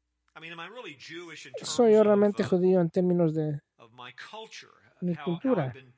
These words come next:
Speaker 1: formed, how my life has been formed? Well, if
Speaker 2: ¿Cómo mi
Speaker 1: they
Speaker 2: vida ha
Speaker 1: are,
Speaker 2: sido
Speaker 1: yes,
Speaker 2: formada?
Speaker 1: so am I.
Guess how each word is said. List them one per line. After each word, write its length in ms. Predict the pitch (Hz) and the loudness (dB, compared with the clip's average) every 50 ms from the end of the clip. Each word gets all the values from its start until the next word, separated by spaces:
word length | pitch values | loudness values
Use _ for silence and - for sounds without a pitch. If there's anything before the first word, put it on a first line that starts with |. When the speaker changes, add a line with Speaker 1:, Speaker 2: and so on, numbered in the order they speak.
| _ _ _ | _ _ _
Speaker 1:
formed, 480 | _ - - 175 185 190 175 127 110 120 | _ -20 -20 -20 -20 -20 -20 -20 -20 -20
how 80 | 127 | -18
my 120 | 127 123 127 | -16 -16 -16
life 320 | 131 143 147 151 147 - | -16 -16 -18 -18 -18 -20
has 140 | 143 120 110 | -20 -20 -20
been 160 | 113 131 123 | -20 -20 -20
formed? 500 | 120 - _ 190 196 196 170 120 85 82 87 104 | -20 -20 _ -20 -20 -20 -20 -20 -20 _ _ _
Well, 280 | 117 135 135 131 131 _ _ _ _ _ - | -20 -20 -20 -20 -20 _ _ _ _ _ -4
if 80 | 185 175 | -2 0
Speaker 2:
¿Cómo 40 | 165 | 0
mi 120 | 165 165 | 0 0
Speaker 1:
they 80 | 165 165 | 2 2
Speaker 2:
vida 120 | 170 180 | 2 2
ha 40 | 170 | 0
Speaker 1:
are, 40 | 160 | 0
Speaker 2:
sido 220 | - - 170 170 | 0 0 0 0
Speaker 1:
yes, 60 | 156 | 0
Speaker 2:
formada? 500 | - 165 160 165 196 233 226 175 147 143 127 | -2 -4 -4 -4 -4 -4 -4 -4 -4 -4 -4
Speaker 1:
so 120 | - - 135 | -6 -8 -16
am 80 | 135 | -20
I. 140 | 139 143 87 | -20 -20 -20